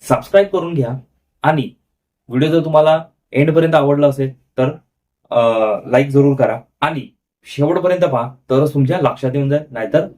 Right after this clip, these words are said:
काहीच लक्षात येणार नाही. पहा, आधी पहिला कन्सेप्ट आहे तुमचा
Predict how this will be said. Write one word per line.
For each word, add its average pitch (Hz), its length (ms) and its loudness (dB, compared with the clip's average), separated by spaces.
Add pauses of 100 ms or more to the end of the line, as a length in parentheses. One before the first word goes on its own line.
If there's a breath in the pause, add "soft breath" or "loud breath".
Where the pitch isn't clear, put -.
(220)
काहीच 135 240 2
लक्षात 120 320 0
येणार 107 240 -6
नाही. 101 140 -14 (460)
पहा, 147 260 0 (540)
आधी 127 340 -4 (1700)
पहिला 156 260 -2
कन्सेप्ट 165 400 -6
आहे 151 100 -8
तुमचा 135 380 -4